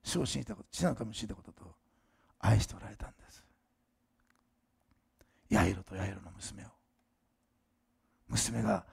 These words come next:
ヤイロが信じて愛する者のために来た時に、イエス様はこのヤイロと娘をほっとけなかった。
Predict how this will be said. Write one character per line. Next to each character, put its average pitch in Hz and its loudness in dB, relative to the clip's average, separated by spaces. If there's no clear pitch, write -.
ヤ 127 10
イ 127 8
ロ 113 0
が 107 0
信 - 0
じ - -8
て - -6
愛 113 4
す - 0
る 120 0
者 110 -4
の 104 -6
た 110 -6
め 101 -10
に 101 -12
来 - -18
た 101 -8
時 - -20
に、 - -20
イ 110 0
エ 113 4
ス - 4
様 95 0
は 98 -8
こ 110 -12
の 107 -4
ヤ 113 0
イ 110 0
ロ 98 -6
と 98 -14
娘 95 -12
を - -16
ほ - -16
っ - -12
と - -12
け 104 -16
な 107 -16
か - -20
っ - -20
た。 - 4